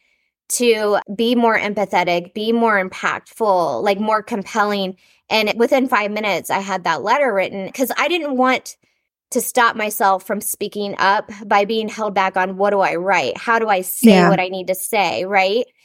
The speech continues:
Speaker 1: And so within five minutes, that block was gone and I had an incredible letter and I walked it right in to the doctor's office and delivered it to the surgeon that owns the practice.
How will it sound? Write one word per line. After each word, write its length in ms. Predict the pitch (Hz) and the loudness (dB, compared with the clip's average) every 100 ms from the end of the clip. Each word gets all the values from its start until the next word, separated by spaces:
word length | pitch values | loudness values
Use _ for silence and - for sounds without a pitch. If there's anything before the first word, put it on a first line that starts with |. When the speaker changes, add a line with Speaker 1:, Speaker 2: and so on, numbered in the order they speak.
| _ | _
Speaker 1:
And 180 | - 233 | -2 -2
so 440 | - 240 214 208 - - | 2 2 2 0 -4 -6
within 300 | 214 240 240 | -4 0 0
five 220 | 233 196 | 2 0
minutes, 540 | 226 214 196 170 - - | 0 -2 -2 -2 -6 -12
that 420 | 185 185 196 180 185 | -10 -2 0 0 -2
block 380 | 190 190 196 | 0 2 0
was 180 | 196 180 | -4 -6
gone 400 | 190 185 202 196 | -4 0 0 0
and 140 | 180 170 | -2 -4
I 80 | |
had 260 | 180 196 196 | -6 -2 -2
an 140 | 185 | -2
incredible 500 | 180 - 202 180 170 | -8 -4 -4 -2 -4
letter 240 | 170 247 269 | 0 0 0
and 140 | 202 | 0
I 100 | 170 | -2
walked 400 | 175 180 180 190 | -4 -2 -2 -2
it 140 | - - | -4 -2
right 300 | 190 175 180 | 0 0 2
in 420 | 262 247 240 269 _ _ _ - | 2 2 0 -4 _ _ _ -4
to 140 | 339 | 0
the 100 | 285 | 2
doctor's 360 | 202 185 202 180 | 0 -2 -2 0
office 380 | 175 180 185 | 0 0 -4
and 100 | 185 | -4
delivered 400 | 190 185 185 190 | -2 0 2 2
it 220 | 180 151 - | 0 -2 -4
to 100 | 196 | -4
the 80 | |
surgeon 480 | 190 - 180 170 175 | -2 0 -2 -2 -4
that 140 | 165 - | -4 -4
owns 240 | 170 170 | -4 -4
the 80 | 156 | -6
practice. 600 | - - - - - | -6 -6 -10 -12 -10